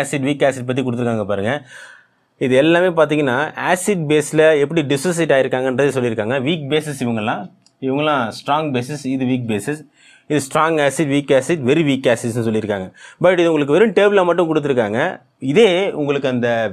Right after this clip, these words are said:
வேல்யூஸோட உங்களுக்கு காமிக்கிறேன் பாருங்களேன். வேல்யூஸ்ல பார்க்கும்போது இன்னும் கூட உங்களுக்கு கொஞ்சம் பெட்டரா புரியும். இங்க பாருங்க, இதுல பாருங்க. So, acids and bases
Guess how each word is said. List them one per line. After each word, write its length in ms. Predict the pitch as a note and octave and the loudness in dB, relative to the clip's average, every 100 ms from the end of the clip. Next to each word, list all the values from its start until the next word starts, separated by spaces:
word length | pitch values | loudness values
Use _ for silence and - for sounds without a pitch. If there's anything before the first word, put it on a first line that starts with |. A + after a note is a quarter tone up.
| C3+ | 0
வேல்யூஸோட 540 | B3 C4 B3 F#3 F#3+ F3 | 0 0 0 2 4 4
உங்களுக்கு 240 | C3+ A#2 | 2 0
காமிக்கிறேன் 420 | A#2 A#2 G#2+ G2 F#2 | -2 0 -2 -2 -4
பாருங்களேன். 400 | F2 F#2+ F#2+ - _ - - - _ _ A2+ | -4 -4 -6 -8 _ -20 -20 -20 _ _ 2
வேல்யூஸ்ல 420 | E3 A3+ - F3+ D3+ | 4 4 2 0 2
பார்க்கும்போது 320 | C#3+ D3+ E3 D3+ | 2 2 0 2
இன்னும் 180 | E3 D#3+ | 0 0
கூட 80 | D3+ | 0
உங்களுக்கு 240 | B2+ A#2 | 0 0
கொஞ்சம் 260 | A2+ D3 D#3+ - G#2 | 0 -2 -4 -8 -4
பெட்டரா 280 | G#2+ A2+ A2 | -2 -2 -2
புரியும். 240 | G2 F#2 - _ - B2 | -4 -8 -12 _ -10 -4
இங்க 120 | A#2 A2 | -2 -2
பாருங்க, 240 | G2 E2+ - _ _ _ _ _ _ _ _ _ _ _ _ - | -4 -8 -14 _ _ _ _ _ _ _ _ _ _ _ _ -8
இதுல 160 | A#2 G#2 G#2 | -4 -2 -2
பாருங்க. 240 | F#2 E2 - _ _ _ - | -4 -12 -20 _ _ _ -6
So, 80 | A2+ A#2+ | -4 -2
acids 400 | C#3 - D3 C3+ A#2+ | -4 -2 -4 -4 -6
and 120 | A2+ C3 A#2 | -4 -4 -2
bases 280 | B2 B2 | -4 -6